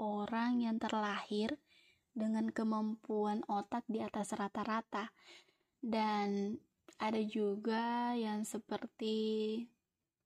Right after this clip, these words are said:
aku, standar. Nah, keduanya ini bisa sebanding atau bahkan si yang punya otak standar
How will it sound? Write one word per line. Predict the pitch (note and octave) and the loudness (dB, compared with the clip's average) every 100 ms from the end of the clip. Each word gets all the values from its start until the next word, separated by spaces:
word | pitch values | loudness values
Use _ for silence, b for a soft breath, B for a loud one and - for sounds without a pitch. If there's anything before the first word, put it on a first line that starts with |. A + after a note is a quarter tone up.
| _ _ - | _ _ -4
aku, | A3+ - - F#3 F#3+ F#3+ _ _ - | -2 -2 -2 -2 -2 -14 _ _ -14
standar. | - - G#3+ G3 F#3+ F#3+ F#3 - - _ _ _ _ B B B B - - | -14 -6 -2 0 2 2 0 -2 -10 _ _ _ _ B B B B -14 -2
Nah, | G#3+ G3+ - - _ _ _ _ _ _ _ _ _ - | -2 -2 -4 -12 _ _ _ _ _ _ _ _ _ -2
keduanya | C4+ A#3+ A#3 A3 G#3+ G#3 - | 2 4 4 4 2 0 2
ini | B3+ C#4+ A#3 A3 | 4 6 6 4
bisa | G#3+ G#3+ A3+ | 2 0 -2
sebanding | - A3 A3 G#3 G3+ G3+ A3 B3+ A3+ | 0 2 2 2 2 2 2 0 -4
atau | G#3+ A#3 A3 A3 | -2 0 0 0
bahkan | A3+ G#3 - - D#4+ D#4+ D#4+ - | 0 -2 -2 2 6 6 4 -4
si | - - A#3+ | -4 2 4
yang | A3+ | 2
punya | A#3 A3+ A3+ A#3 | 2 2 2 0
otak | - G#3+ | -4 -6
standar | - C#4 D#4 A#3+ G#3 G#3 | -2 4 6 6 4 0